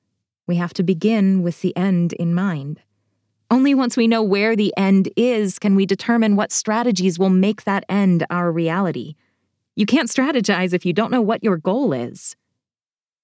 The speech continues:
When I talk with artists about this concept, about goal setting and strategizing as it relates to their business, I frequently get some pushback. I even once had an artist I was working with compare business goals and strategies to a straitjacket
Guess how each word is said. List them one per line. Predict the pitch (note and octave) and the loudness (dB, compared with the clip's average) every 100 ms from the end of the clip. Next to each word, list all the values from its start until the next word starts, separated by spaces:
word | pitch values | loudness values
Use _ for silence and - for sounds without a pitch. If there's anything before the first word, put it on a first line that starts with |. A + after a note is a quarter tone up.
| _ _ _ _ | _ _ _ _
When | B3+ C4 | 0 2
I | C4+ | 0
talk | - D#4 | -2 -4
with | C4+ A#3+ | -2 -2
artists | - G3+ F#3 - - | 0 0 -2 -4 -4
about | G#3+ F#3 F#3 F#3 | -2 0 0 -2
this | E3 E3+ - | -2 -2 -2
concept, | G3 E3+ D#3+ C#3 A#2+ - - - _ - | -2 0 0 -4 -6 -12 -18 -18 _ -4
about | F#3+ G3 - | -2 -2 -2
goal | F#3+ G#3 G#3+ | 0 2 0
setting | G3+ F#3 D#3+ D3+ D3 | 0 -2 0 -2 -2
and | D3 | -4
strategizing | D3 - - G#3 A3+ A3 F#3+ D#3 D3+ D#3 D#3 | -4 -6 -4 -2 0 0 0 0 0 -2 -4
as | - F#3 | -4 -2
it | F#3 | -2
relates | F3+ F3+ F#3 - | 0 0 -2 -4
to | - | -2
their | E3 E3 | 0 0
business, | G3+ G3 D3+ C#3+ - _ _ _ _ _ _ - | 0 0 -2 -4 -6 _ _ _ _ _ _ -6
I | A3+ A3+ A3 | -2 0 -2
frequently | - C#4 B3 A#3+ G3+ | -2 -4 -2 0 0
get | F3+ E3+ - | 0 -2 -4
some | D#3+ D3+ | -4 -4
pushback. | - D#3 - G#2 - - _ _ _ _ _ - | -4 -6 -6 -12 -14 -20 _ _ _ _ _ -4
I | C4+ | -2
even | B3+ D4 D4 C#4 | 2 2 2 2
once | A#3 A3 G#3+ - | 2 0 -4 -4
had | A3 | 0
an | G3+ | 2
artist | - F#3+ G3 F#3 | 2 0 0 0
I | |
was | F3+ E3+ | 0 0
working | F#3 G3 F#3+ | 0 0 2
with | E3+ E3 - | 2 0 -2
compare | - F#3 G#3 | -2 2 2
business | F3+ F#3+ A3+ A3 A3+ - | 2 0 0 0 0 0
goals | G#3 G#3 G3 | 0 2 2
and | F#3+ F3+ | 0 0
strategies | - G3 G3 F3+ F3 E3+ - | 0 0 0 0 0 0 -2
to | - F#3 | 0 0
a | |
straitjacket | E3+ - - - C4+ C#4 F#3+ E3 C3+ - - | 0 -2 -2 -2 -2 -2 -2 -4 -4 -8 -12